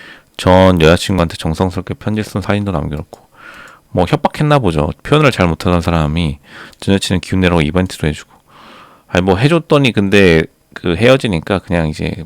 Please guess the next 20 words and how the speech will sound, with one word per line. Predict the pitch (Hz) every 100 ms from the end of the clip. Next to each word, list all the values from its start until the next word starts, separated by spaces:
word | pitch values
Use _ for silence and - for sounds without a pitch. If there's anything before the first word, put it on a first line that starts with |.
| -
뭐, | 87 - -
경-, | - 87 - _ _ _ _ _ - - - _ _
뭐, | 117
달인의 | - 85 113 117
경지에 | - 85 87
다다랐나 | - 76 87 101
보죠. | - - 87 78 -
에스엔에스에 | 85 123 131 131 -
아무 | 87
스토리조차도 | 104 - 131 123 113 - 104
안 | 87 76
올리던 | 85 85 82
사람이 | 92 78 85 78 - _ - - - - - _ _ _ _ _
전 | - 85 92
여친이랑은 | 101 - - 101 98 95 85 82
러브스타그램 | 78 78 90 - 92 85 80
하던 | 80 80
것도 | -
봐버렸네. | - - 76 73
<laughs> | 71